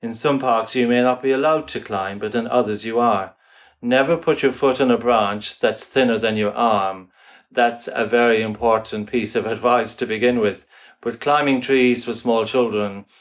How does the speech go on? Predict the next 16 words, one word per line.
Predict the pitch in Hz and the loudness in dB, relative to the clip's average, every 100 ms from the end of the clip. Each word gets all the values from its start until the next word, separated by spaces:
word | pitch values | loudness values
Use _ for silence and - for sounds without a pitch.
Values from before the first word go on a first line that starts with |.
| - _ - | -20 _ -4
can | 127 120 | 0 2
be | 120 117 | 2 2
a | 113 113 | 0 0
great, | 123 120 123 120 110 - | -2 2 4 2 -2 -2
great | 117 113 107 | 0 0 -2
activity. | 104 - 117 107 110 107 | -4 -2 -4 -4 -4 0
They | 151 160 | 0 0
feel | 165 139 | 0 2
invincible. | 120 113 120 120 - 98 95 _ - _ _ _ | 2 2 0 -2 -4 -8 -8 _ -20 _ _ _
And | 113 113 | -6 0
with | 120 120 | 0 0
the | 110 | -2
guiding | 131 127 120 117 | 2 2 0 0
hand | 120 113 | 0 0
of | 107 | -4
parents, | - 120 107 104 98 - | 0 2 2 -2 -4 -6